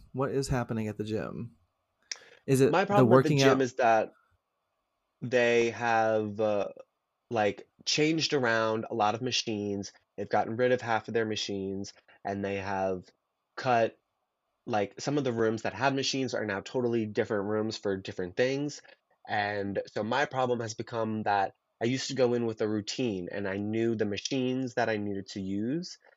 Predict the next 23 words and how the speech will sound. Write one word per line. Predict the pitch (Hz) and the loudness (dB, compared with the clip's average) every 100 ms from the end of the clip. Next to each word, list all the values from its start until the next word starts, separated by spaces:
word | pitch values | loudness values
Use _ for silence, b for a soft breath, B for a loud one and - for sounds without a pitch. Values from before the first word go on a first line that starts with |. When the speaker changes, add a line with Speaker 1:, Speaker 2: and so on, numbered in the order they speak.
| _ - | _ -6
Speaker 2:
Now | 113 127 | -2 0
it's | 131 | -2
a | 131 | 0
lot | 117 117 | 0 0
more | 120 113 | 0 -2
free | - 127 110 | -2 -2 -2
weights, | 85 - _ - - | -4 -12 _ -18 -8
and | 107 | -6
I'm | 104 117 | -2 0
nervous | 143 135 - | 0 0 -2
about | 110 95 | -2 -2
using | 101 101 | -6 -8
free | - 101 | -4 -2
weights | 98 98 - | -2 -4 -6
'cause | 107 101 | -4 -2
I | |
don't | 101 98 | -2 -2
wanna | 98 | -2
damage | 95 123 127 123 | 0 0 2 0
anything | 127 123 123 117 | -2 -2 -2 -2
or | 101 | 0
hurt | 110 - | -2 -2
myself. | 110 107 113 104 104 104 | -4 -4 0 2 2 0